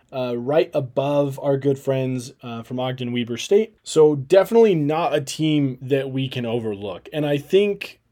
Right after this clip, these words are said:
North Dakota is probably not the team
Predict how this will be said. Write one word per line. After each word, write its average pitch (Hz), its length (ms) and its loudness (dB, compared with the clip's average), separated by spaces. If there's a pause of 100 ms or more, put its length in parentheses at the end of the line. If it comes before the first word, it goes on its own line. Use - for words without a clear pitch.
(160)
North 170 420 2
Dakota 156 720 4
is 135 140 -2
probably 214 640 -2
not 160 360 0
the 151 100 2
team 139 680 -2